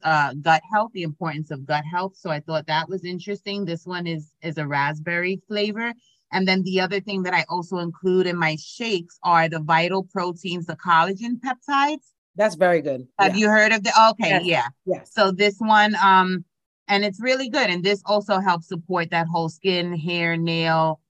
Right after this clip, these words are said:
Speaker 1: um, growth and joint support. So this is kind of where I'm at right now. I'm still, like, in the baby stages. Um, I don't wanna, again, for me, I don't wanna get too crazy with,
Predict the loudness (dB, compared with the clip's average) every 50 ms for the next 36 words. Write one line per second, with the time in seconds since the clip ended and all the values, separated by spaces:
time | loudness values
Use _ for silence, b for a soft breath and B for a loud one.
0 | _ _ _ 0 2 4 4 4 2 2 -2 -4 -6 -8 -8 -10 -12 _ _ _
1 | _ _ _ _ _ _ _ _ _ -8 -6 -2 0 0 2 2 2 0 -2 -2
2 | -4 -4 -4 -4 -4 -2 -2 -2 -2 -4 -8 -10 -12 -12 -10 _ -6 -2 -2 -2
3 | -2 -2 -6 _ -2 0 2 2 2 0 -2 b b b _ -6 -4 -4 -4 -4
4 | -6 -4 0 2 2 4 2 0 0 0 0 0 0 0 2 2 2 2 2 2
5 | 2 2 2 0 0 -4 -6 -4 -2 0 2 2 2 2 2 2 0 -2 -4 -4
6 | -2 0 0 -2 -2 -2 -4 -4 -2 -2 -2 -2 -4 -4 -4 -8 -10 -8 -4 -2
7 | -2 -2 -2 0 0 0 0 0 -2 -4 _ -2 0 0 2 0 0 -4 b b
8 | b b -2 2 2 2 4 4 4 4 2 2 -2 -4 -4 -2 0 2 2 2
9 | 2 0 -2 -2 -2 -2 0 0 0 0 0 0 0 0 0 2 2 0 0 0
10 | 0 0 -2 -4 -4 -4 -6 -8 -8 -8 _ -4 -2 -2 -2 -2 -4 -6 -4 -2
11 | -2 -2 -2 -4